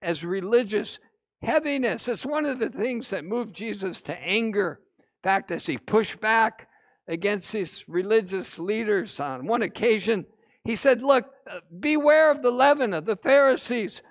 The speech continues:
They crush people with unbearable religious demands, and they never lift a finger to ease the burden." Hear again those words of Christ.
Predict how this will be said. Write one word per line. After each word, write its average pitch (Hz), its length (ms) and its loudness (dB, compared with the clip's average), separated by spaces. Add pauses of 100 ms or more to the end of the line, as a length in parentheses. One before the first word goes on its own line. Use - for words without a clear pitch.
(400)
They 233 180 4
crush 247 640 0 (440)
people 254 640 2 (400)
with 202 260 2
unbearable 202 920 2
religious 190 720 0
demands, 190 880 -2 (340)
and 185 220 -8
they 180 120 -6
never 190 480 -2
lift 185 440 -4
a 123 80 -10
finger 196 680 -6 (100)
to 127 280 -12
ease 185 440 -6
the 107 100 -16
burden." 160 320 -4
Hear 269 300 -4
again 269 340 -2
those 202 240 -8
words 220 340 -2
of 135 200 -14
Christ. 202 440 -4